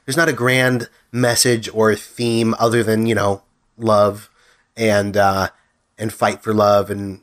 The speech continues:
you know, marriage is good or whatever. Uh, the direction was fine, cinematography was fine, but nothing flashy or showy. Uh, script was fine, everything was fine. I give it a one point five. There was no artistic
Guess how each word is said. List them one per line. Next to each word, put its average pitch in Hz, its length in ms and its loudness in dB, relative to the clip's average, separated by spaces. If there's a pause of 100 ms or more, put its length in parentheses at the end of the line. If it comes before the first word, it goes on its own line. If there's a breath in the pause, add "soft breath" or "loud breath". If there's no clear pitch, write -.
you 107 140 -6
know, 95 120 -6
marriage 107 360 0
is 107 100 -4
good 104 440 0
or 107 200 0
whatever. 107 640 2 (380 soft breath)
Uh, 101 240 -2
the 104 100 -8
direction 139 400 0
was 147 160 2
fine, 123 600 0 (120)
cinematography 131 840 -4
was 127 160 -2
fine, 113 580 0 (280 soft breath)
but 135 100 -6
nothing 156 380 0
flashy 117 540 -2
or 107 80 0
showy. 104 500 0 (360 soft breath)
Uh, 117 280 0
script - 340 -8
was 151 180 -6
fine, 120 460 0
everything 196 300 2
was 170 140 0
fine. 101 440 -2
I 139 60 -8
give 185 120 -2
it 185 40 2
a 180 40 4
one 135 200 0
point 120 240 -4
five. 85 340 -12 (420)
There 156 140 2
was 170 160 0
no 190 240 2
artistic 151 800 -2